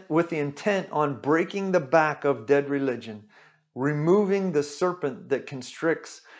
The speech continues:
And you guys must know this. I, I want to emphasize this before we close today, that it's not just false doctrine. It's not just a thought process that enslaves you,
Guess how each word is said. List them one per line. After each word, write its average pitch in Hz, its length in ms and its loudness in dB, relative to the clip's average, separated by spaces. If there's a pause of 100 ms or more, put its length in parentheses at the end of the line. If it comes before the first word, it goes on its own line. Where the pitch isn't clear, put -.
(200)
And 143 140 -2
you 170 60 -4
guys 196 260 8
must 156 280 -2
know 151 200 2
this. 127 340 -2 (880)
I, 135 140 0
I 143 180 4
want 180 220 2
to 143 80 -4
emphasize 143 640 0
this 127 120 -4
before 135 340 0
we 127 120 0
close 123 400 -4
today, 110 420 -4 (440)
that 139 400 4 (180)
it's 180 260 0
not 180 280 2
just 160 280 -2
false 156 320 4
doctrine. 135 580 2 (220)
It's 151 180 -2
not 185 220 2
just 175 240 -2
a 139 60 2
thought - 360 2
process 123 680 0
that 131 140 -2
enslaves 151 580 0
you, 160 260 -6